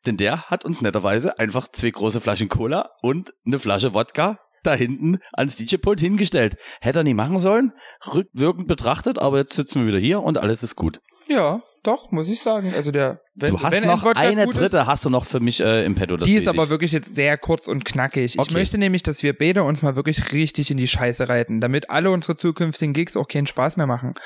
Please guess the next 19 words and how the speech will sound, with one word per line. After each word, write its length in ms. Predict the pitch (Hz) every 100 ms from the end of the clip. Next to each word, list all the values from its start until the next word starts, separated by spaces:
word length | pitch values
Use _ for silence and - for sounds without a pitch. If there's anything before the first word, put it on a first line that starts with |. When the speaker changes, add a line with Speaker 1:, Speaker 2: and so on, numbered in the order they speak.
| - - -
Speaker 2:
Und 160 | 156
zwar, 640 | - 143 170 147 160 190 _ _ _ _ _
pass 220 | 160 180
auf, 300 | 170 139 - -
dass, 160 | 151 180
jetzt 280 | 165 175
legen 220 | 202 214 214
Speaker 1:
Oh, 40 |
Speaker 2:
wir 80 | 196
Speaker 1:
nee. 60 | 185
Speaker 2:
unsere 260 | 170 185
Achillesferse 840 | 156 135 208 214 202 - 135 135 98
offen. 420 | 120 - 104 110 _ _ _ _
Wenn 120 | 156 208
man 140 | 220
dich 160 | 190 185
mit 100 | 147
einem 220 | 156 151
Shot 280 | - 196